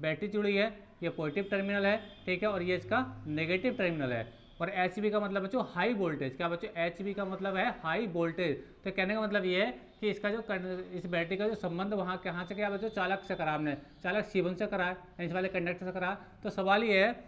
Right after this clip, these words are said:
कि चालक सी वन को कितना voltage दिया जाता है। तो इतना इस चालक को बच्चों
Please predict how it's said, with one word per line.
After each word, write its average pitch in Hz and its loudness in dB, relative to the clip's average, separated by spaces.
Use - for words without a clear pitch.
कि 240 0
चालक 202 2
सी 214 -2
वन 190 0
को 240 0
कितना 233 0
voltage 214 2
दिया 175 0
जाता 160 0
है। 170 2
तो 190 0
इतना 208 0
इस 220 -6
चालक 196 0
को 196 -6
बच्चों 226 0